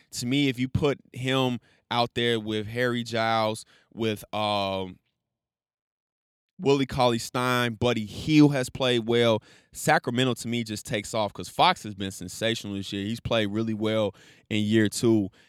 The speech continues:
and I see why they were so high on him. And I was high on Fox as well. And I know,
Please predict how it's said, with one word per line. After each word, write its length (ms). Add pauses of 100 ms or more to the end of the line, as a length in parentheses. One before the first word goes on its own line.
and 100
I 60
see 220
why 220
they 100
were 140
so 180
high 220
on 120
him. 140
And 80
I 80
was 140
high 120
on 140
Fox 380
as 120
well. 300
And 240
I 60
know, 360